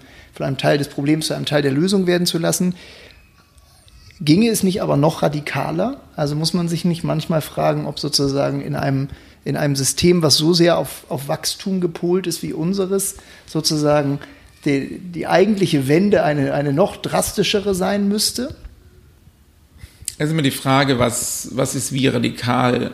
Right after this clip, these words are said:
Speaker 2: Also wenn ich, äh, die große Systemveränderung laut fordere, die nie kommt,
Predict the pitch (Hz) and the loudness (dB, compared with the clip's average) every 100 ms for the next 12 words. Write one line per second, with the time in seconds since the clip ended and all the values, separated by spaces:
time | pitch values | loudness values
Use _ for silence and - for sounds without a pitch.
0 | - 123 131 127 - - 135 131 - 117 | -2 0 0 -2 -4 -6 -2 -2 -2 0
1 | 139 135 139 135 131 120 117 - 135 139 | 0 0 2 2 2 0 -2 0 2 2
2 | - - 127 131 127 123 120 120 - 123 | -2 0 2 2 2 0 0 -2 -2 0
3 | 127 123 - 127 131 135 120 117 120 127 | 0 0 -2 -2 -2 0 0 2 2 0
4 | 127 - 127 135 147 - | -2 -2 2 2 -2 -6